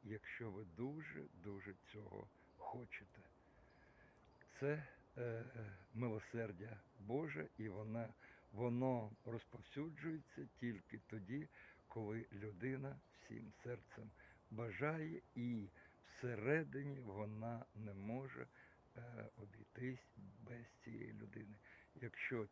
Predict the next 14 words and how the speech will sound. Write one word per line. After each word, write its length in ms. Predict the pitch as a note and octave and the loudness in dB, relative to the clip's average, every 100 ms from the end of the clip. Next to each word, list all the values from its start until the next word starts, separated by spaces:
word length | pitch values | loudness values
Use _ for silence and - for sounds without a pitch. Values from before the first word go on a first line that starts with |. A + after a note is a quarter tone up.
| - | -4
цього, 360 | B2+ G#2+ G2+ G2 - - - - - | -2 0 0 -4 -12 -18 -20 -8 0
е, 640 | A#2 A2 A2 A2 A2 A2 G2+ - - - - - - - - - - - - - - - - - - - - - | 2 2 2 0 0 -2 -4 -8 -18 -20 -20 -20 -20 -20 -20 -20 -20 -20 -20 -20 -20 -20 -20 -20 -20 -20 -20 -2
поклику 640 | B2 A#2 G#2+ G#2+ - G#2 - - - - - - - - | 0 2 0 -2 -2 -4 -6 -18 -20 -20 -20 -20 -6 2
або 480 | B2 G2 A2 A#2 A#2 A#2 A#2+ A#2+ A#2+ G#2+ - - - - - - - - - - | 2 4 2 2 0 -4 -4 -8 -10 -12 -14 -18 -20 -20 -20 -20 -20 -20 -20 2
цього 300 | C#3+ A2 A2 G2 | 6 8 6 2
запросу 680 | A2+ A2+ A#2 A2+ - G2+ F2+ - - | 0 2 2 2 0 -8 -8 -10 -8
немає 680 | G2+ G#2+ G2+ B2+ E3 E3+ E3+ | -2 0 4 4 4 2 -2
в 80 | C#3+ | -2
людині, 540 | D3 D3 D#3 D#3 D#3 - - - - - | -2 0 0 0 -2 -6 -14 -20 -20 -10
то 540 | - A#2 A2+ B2+ C3+ D3 - - | 0 2 4 4 2 -2 -12 -14
тоді 460 | - A2 F2+ G#2+ B2+ | -6 -6 -6 -6 -4
Господь 840 | A2+ G2+ A2+ - - G#2 A2+ - - - | -4 -4 -8 -8 -4 -2 -2 -6 -16 -8
не 340 | A2 G#2+ A2+ A#2 - - - A2 | -4 -4 -6 -10 -16 -20 -14 -4
допомагає. 880 | G#2+ - A#2 A2+ G#2 F#2+ G#2+ G#2 | -4 -2 -2 -2 -2 -4 -4 -6